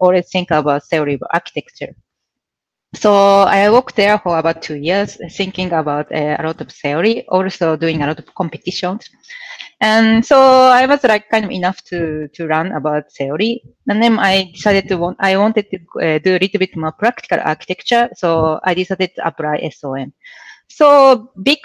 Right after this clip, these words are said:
office like S O M, so many people apply every year, every month, every day. So you have to be kind of be lucky. I mean, of course, you have to be good,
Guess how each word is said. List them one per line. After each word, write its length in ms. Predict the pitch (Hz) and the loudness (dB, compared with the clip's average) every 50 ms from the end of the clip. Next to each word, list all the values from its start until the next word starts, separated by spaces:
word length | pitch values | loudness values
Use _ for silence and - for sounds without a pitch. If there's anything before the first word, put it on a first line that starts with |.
| - | -2
office 340 | - 262 - - 330 - - | -2 0 0 0 -2 0 0
like 200 | - 196 190 - | -2 -2 -2 -2
S 200 | 151 175 - - | -4 -6 -4 -4
O 100 | 170 170 | -2 -2
M, 300 | 165 160 156 135 - - - | 0 0 -2 -4 -8 -12 -18
so 280 | - - - 269 262 254 | -10 -2 0 2 2 2
many 280 | 247 262 247 226 202 | 2 0 0 -2 -4
people 340 | - - 196 - - 170 151 | -6 -8 -8 -4 -2 -2 0
apply 380 | 151 151 - - 160 156 156 151 | -2 -2 -2 -2 -2 -2 -2 -2
every 320 | - 170 156 143 156 151 | -2 -4 -4 -4 -4 -6
year, 280 | 147 147 151 147 143 - | -4 -4 -4 -4 -4 -4
every 280 | - 180 - - 151 139 | -4 -4 -4 -4 -6 -6
month, 280 | 147 147 147 139 135 - - | -4 -4 -4 -4 -6 -6 -10
every 220 | 165 139 135 139 | -10 -10 -10 -8
day. 280 | 131 147 143 127 123 - _ _ _ _ _ _ _ _ _ _ | -6 -4 -4 -4 -8 -12 _ _ _ _ _ _ _ _ _ _
So 360 | - - 233 233 226 226 220 | -2 2 4 4 6 6 4
you 200 | 220 233 254 269 | 4 2 2 0
have 180 | - - - - | -2 -4 -6 -6
to 80 | - 226 | -8 -8
be 60 | 214 | -6
kind 260 | - - 220 208 180 | -4 -2 -2 -2 -2
of 240 | 165 151 165 175 - | -4 -8 -10 -12 -12
be 380 | 160 151 147 143 139 - - _ 151 | -10 -8 -8 -8 -8 -10 -10 _ -8
lucky. 480 | 147 147 - - - 240 269 262 - _ _ _ _ | -8 -8 -8 -8 -6 -6 -6 -6 -10 _ _ _ _
I 40 | 180 | -8
mean, 100 | 175 - | -8 -8
of 120 | 113 - | -8 -6
course, 240 | - - 208 - - | -4 -4 -4 -4 -8
you 80 | 139 135 | -12 -12
have 120 | 165 156 - | -12 -12 -14
to 80 | - | -16
be 100 | 131 135 | -20 -16
good, 220 | - - 165 190 | -10 -10 -10 -10